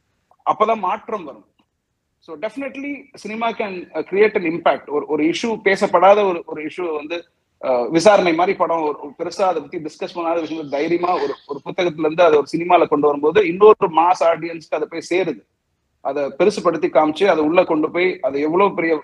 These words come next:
அஹ், வலியை உண்டாக்குது, அதோட இம்பாக்ட் இருக்கு, நமக்கும் இருக்கு, பதட்டமாகுது நம்ம பார்க்கும்போது, உடம்பெல்லாம் உதறுது அந்த படம்லாம் பார்க்கும்போது,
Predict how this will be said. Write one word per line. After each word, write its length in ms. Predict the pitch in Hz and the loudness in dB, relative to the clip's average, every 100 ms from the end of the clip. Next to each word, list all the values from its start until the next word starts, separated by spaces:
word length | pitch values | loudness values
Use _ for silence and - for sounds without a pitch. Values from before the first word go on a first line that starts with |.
| - | -8
அஹ், 220 | 143 135 | -8 -6
வலியை 340 | 135 165 190 175 | -2 0 2 2
உண்டாக்குது, 600 | 160 151 147 147 170 175 | 4 4 4 -4 -2 -2
அதோட 220 | 143 147 151 | 0 0 2
இம்பாக்ட் 340 | 151 185 175 | 4 2 4
இருக்கு, 220 | 180 170 | 0 0
நமக்கும் 280 | 147 160 180 | 0 0 -2
இருக்கு, 340 | 156 139 - | -4 -4 -2
பதட்டமாகுது 460 | 190 165 180 151 139 | -2 -2 0 -2 -2
நம்ம 120 | 135 | -4
பார்க்கும்போது, 560 | 131 143 147 139 139 131 | 0 0 0 0 0 -2
உடம்பெல்லாம் 360 | - 156 156 160 | -6 0 2 4
உதறுது 320 | 143 156 151 | 4 2 2
அந்த 120 | 127 123 | -6 -8
படம்லாம் 260 | 127 139 | -6 -4
பார்க்கும்போது, 380 | 120 120 120 110 | -4 -4 -8 -8